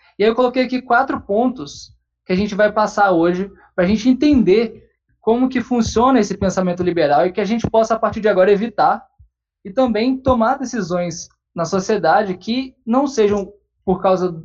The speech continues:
da, dos princípios liberais, mas sim da doutrina social da igreja, tá bom?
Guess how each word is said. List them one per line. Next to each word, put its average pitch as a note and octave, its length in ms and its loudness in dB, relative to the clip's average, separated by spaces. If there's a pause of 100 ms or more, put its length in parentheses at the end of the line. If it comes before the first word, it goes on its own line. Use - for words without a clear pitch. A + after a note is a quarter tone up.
(100)
da, F3+ 380 -2
dos A#3 240 0
princípios A3+ 480 -4
liberais, G3 540 0
mas A3 240 0
sim A#3+ 340 -6 (460)
da F#3 140 0
doutrina A3 340 -4
social G#3 300 -8
da A#3+ 80 -2
igreja, D3+ 400 -6 (440)
tá - 80 -12
bom? F#3 400 -6